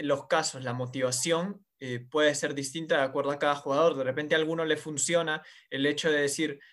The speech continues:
eh, "No me importa quién esté enfrente, yo voy a darlo todo", y de repente esa es su manera de lograr resultados y, y puede ser efectiva.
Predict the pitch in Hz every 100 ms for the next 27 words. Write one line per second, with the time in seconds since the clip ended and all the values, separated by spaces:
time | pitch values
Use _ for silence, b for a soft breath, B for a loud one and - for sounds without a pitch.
0 | b 131 139 143 165 180 180 175 180 170
1 | 170 170 156 175 180 170 156 151 147 151
2 | 143 143 160 196 214 160 127 123 151 165
3 | 180 180 147 147 156 156 143 143 160 -
4 | 139 135 160 196 208 - 135 123 123 123
5 | 123 139 135 147 180 185 185 190 196 185
6 | - 226 220 120